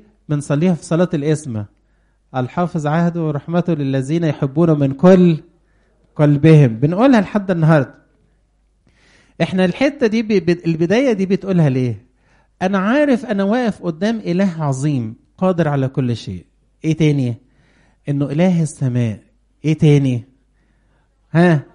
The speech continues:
حافظ العهد. وإحنا دايما نفكر ربنا على طول بإيه؟ بالعهد. نقول له إيه؟ "تعهدنا بخلاصك." طب نقول له إيه كمان؟ نقول له: "ما تنساش العهد اللي قطعته مع إبراهيم حبيبك وإسحاق عبدك وإسرائيل."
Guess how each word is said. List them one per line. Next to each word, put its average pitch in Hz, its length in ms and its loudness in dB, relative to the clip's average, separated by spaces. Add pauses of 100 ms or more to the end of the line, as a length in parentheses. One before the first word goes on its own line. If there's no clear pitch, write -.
(1120)
حافظ 240 840 2 (100)
العهد. 151 480 4 (680)
وإحنا 233 340 0
دايما 269 360 0
نفكر 226 720 0
ربنا 185 360 0
على 175 240 0
طول 202 220 2
بإيه؟ 175 560 0 (280)
بالعهد. 147 480 0 (260)
نقول 170 260 -2
له 160 80 0
إيه؟ 156 340 2 (120)
"تعهدنا 139 640 -2
بخلاصك." 117 640 -4 (180)
طب 135 160 -4
نقول 160 180 -4
له 156 80 0
إيه 151 100 -2
كمان؟ 135 360 0 (680)
نقول 165 300 0
له: 165 360 2
"ما 156 140 -2
تنساش 170 580 -2
العهد 151 440 -2
اللي 131 200 -4
قطعته 147 560 -4
مع 131 300 -4
إبراهيم 143 840 2
حبيبك 120 720 -2
وإسحاق 156 1000 4
عبدك 139 600 -4
وإسرائيل." 143 640 0